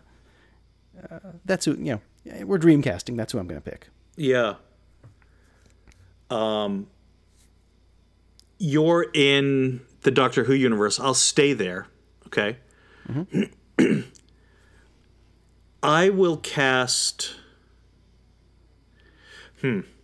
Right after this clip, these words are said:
Speaker 2: No, I'm, I'm gonna leave Doctor Who.
Speaker 1: Okay.
Speaker 2: Have you watched the Frankenstein Chronicles?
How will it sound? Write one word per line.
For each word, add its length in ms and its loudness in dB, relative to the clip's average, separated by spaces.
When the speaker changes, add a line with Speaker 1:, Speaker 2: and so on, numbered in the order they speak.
Speaker 2:
No, 100 2
I'm, 160 0
I'm 100 0
gonna 180 2
leave 340 2
Doctor 320 0
Who. 260 -4
Speaker 1:
Okay. 340 -4
Speaker 2:
Have 280 -4
you 120 2
watched 360 0
the 80 2
Frankenstein 640 0
Chronicles? 640 -6